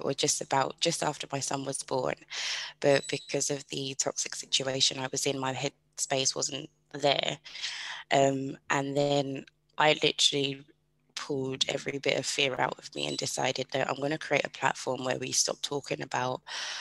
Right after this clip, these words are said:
the surface of parenting, the surface of mother-,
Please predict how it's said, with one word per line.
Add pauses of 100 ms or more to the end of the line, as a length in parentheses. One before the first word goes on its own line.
(360)
the (2750)
surface
of
parenting,
the
surface
of
mother-,